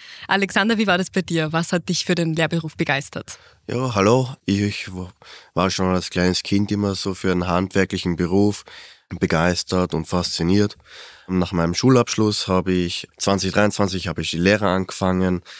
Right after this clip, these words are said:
Speaker 2: als Bodenleger. Es ist abwechslungsreich. Man übt sehr viel über den Beruf. Er, er macht sehr viel Spaß. Also das Arbeitsklima ist super. Die Berufsschule ist auch super.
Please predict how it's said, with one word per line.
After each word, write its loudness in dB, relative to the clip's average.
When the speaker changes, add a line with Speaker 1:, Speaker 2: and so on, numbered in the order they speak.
Speaker 2:
als 0
Bodenleger. 4
Es 2
ist -2
abwechslungsreich. 0
Man 2
übt 0
sehr 2
viel -2
über -2
den 0
Beruf. 0
Er, 4
er 4
macht 2
sehr 2
viel -4
Spaß. 0
Also -2
das -2
Arbeitsklima 2
ist -2
super. 2
Die 0
Berufsschule 4
ist 0
auch 4
super. 0